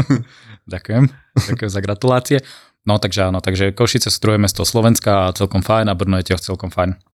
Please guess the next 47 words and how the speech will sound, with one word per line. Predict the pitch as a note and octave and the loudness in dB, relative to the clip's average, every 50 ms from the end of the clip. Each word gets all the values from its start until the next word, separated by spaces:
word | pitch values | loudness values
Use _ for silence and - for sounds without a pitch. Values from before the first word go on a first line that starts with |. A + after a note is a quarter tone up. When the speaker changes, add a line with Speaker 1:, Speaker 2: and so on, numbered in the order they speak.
| _ _ | _ _
Speaker 1:
No, | - C3+ E3+ | -4 0 2
lebo | F#3+ C3 | 2 2
Speaker 2:
Som | G#2 | 2
Speaker 1:
Česko | - - - - - C3 | 0 -2 -2 0 0 2
má, | A#2 A2+ | 2 2
že | A#2 G#2+ A#2+ A2+ G#2+ - _ _ _ _ _ | 2 4 2 0 0 -4 _ _ _ _ _
iba | _ A2+ G#2 A#2 | _ 2 2 2
štyri | G#2 - - - C3+ C3+ D3 | 2 2 2 2 2 2 2
percentá | - - A#2+ A#2+ A#2 - C#3+ C3 - B2 | 2 2 0 0 2 0 0 2 0 -2
Čechov | - - A#2 A2 - - - A#2+ A#2+ B2+ C3 | 0 2 0 0 0 2 2 4 4 4 4
študuje | - - _ - A2 G#2+ A#2+ A#2+ | 2 0 _ 0 2 2 2 2
v | G#2+ | 2
zahraničí, | G#2 G#2+ G#2+ G#2 G#2+ G#2+ A2 A2 G#2+ - - B2+ C#3 | 0 0 0 2 2 2 2 0 0 0 2 2 4
ale | D3 B2+ A2 A2 A2+ | 4 4 4 4 4
Speaker 2:
Mhm. | |
Speaker 1:
dvadsať | A#2 A#2+ B2 B2 - A2 | 4 4 2 2 -2 -6
percent | - - A#2+ - - - A2+ A2 | -2 -2 -2 -2 0 -2 -2 0
Slovákov | G#2 - - A2 A2 A2 A2 A2 - - G#2+ G#2 | 0 0 2 2 4 4 4 2 2 0 -2 -2
študuje | - _ A#2 G#2+ G2+ G#2+ A2 | -2 _ -2 0 2 2 2
v | G#2 | 4
zahraničí, | G2+ G#2+ G#2+ A2 G#2+ G#2+ G#2+ G#2+ G#2+ G#2+ - - B2+ C3 | 4 2 2 4 4 4 4 4 4 2 2 0 0 0
teda | - A#2+ G#2 G2+ F#2+ | 0 0 -2 -2 -4
tých | - - G#2+ G2 | -2 -2 -4 -2
Speaker 2:
Zaujímavé. | G2 A2 G#2+ G#2 G2+ | 2 2 4 4 4
Speaker 1:
študentov, | A#2 G#2+ A#2 A2+ A2 - B2 C3 C#3 C#3+ - - - _ _ _ | 4 4 2 0 0 2 2 2 2 2 0 -6 -20 _ _ _
a | - G#2 | -4 -4
skoro | - - A#2 A2 | 0 2 2 2
všetci | A2 - - A2+ G2+ - A2 | 2 2 0 -2 0 0 0
teda | G2 G#2+ G#2 G#2 G2+ | 2 4 4 4 4
v | F#2+ | 2
Česku, | - A2+ G#2 G2+ - - - G2 | 2 0 0 0 -2 -6 -8 -4
hej. | G2+ G#2 G#2+ | -2 -2 -2
Čiže | G#2 - - G2+ G2+ G2+ | -2 -4 -4 0 0 0
to | - - | 2 0
je | G#2+ G2+ | 0 0
také, | - G2+ - - G#2 | 0 -4 -2 0 -2
že | G2+ G2+ G2+ G2 _ _ _ | 0 0 0 -2 _ _ _
ešte, | - G#2+ - - | -4 -2 0 0
že | A#2+ G#2+ A2+ | 0 0 2
máme | G#2+ G#2 G#2+ A2 A2 G#2+ G#2+ G#2+ G#2 | 2 2 2 2 2 2 2 2 0
české | G2 - A2+ - - - | 0 -2 -4 -2 0 0
vysoké | G#2 G#2 G2 - A2 - - G#2 | 0 0 2 0 0 0 0 0
školy, | - - - A2 G#2 G2+ G#2 G2+ | 0 0 2 4 4 6 4 4
ináč | G2+ G2+ G#2 | 4 2 0
by | G#2 G#2 | 0 0
sme | G2+ G2+ G2+ | 2 2 2
boli | G2+ G2+ G2 G2+ G2+ G#2 | 2 2 0 0 0 -2